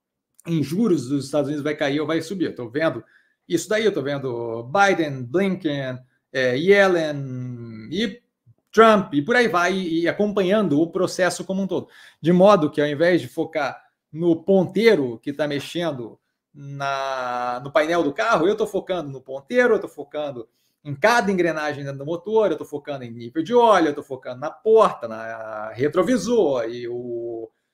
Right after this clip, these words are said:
o para-brisa, e a, quem tá atrás, e se tá com cinto de segurança, se não tá o tempo todo. De modo que a compreensão, a capacidade de tomada de decisão é muito melhor, tá? Mas a ideia ali de estudar, é, mudou na minha cabeça, tá?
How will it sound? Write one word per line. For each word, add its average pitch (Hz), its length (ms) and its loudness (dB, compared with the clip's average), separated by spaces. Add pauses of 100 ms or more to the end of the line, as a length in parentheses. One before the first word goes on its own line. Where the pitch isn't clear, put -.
(280)
o 135 140 -12
para-brisa, 165 1000 2
e 123 260 -10
a, 123 180 -8
quem 196 220 -2
tá 208 160 2
atrás, 214 560 0
e 131 40 -14
se 143 160 -16
tá 156 420 -2
com 147 160 -18
cinto 160 160 -10
de 143 60 -16
segurança, 233 520 0
se 180 60 -18
não 190 80 -6
tá 196 80 -4
o 190 60 -6
tempo 226 260 -8
todo. - 300 -10 (440)
De 175 140 2
modo 196 400 4
que 185 120 -6
a 185 80 -2
compreensão, 190 560 -6
a 156 40 -4
capacidade 165 600 0
de - 40 -14
tomada 151 260 -6
de 147 40 -12
decisão 160 200 -10
é 196 40 -10
muito 202 120 -14
melhor, 185 260 -12 (380)
tá? 143 220 0
Mas 156 120 0
a 175 60 4
ideia 190 340 6
ali 160 220 0
de 131 460 -8
estudar, 147 720 -4
é, 135 180 -8
mudou 165 480 -2
na 135 80 -12
minha 143 140 -8
cabeça, 120 300 -12
tá? - 220 -14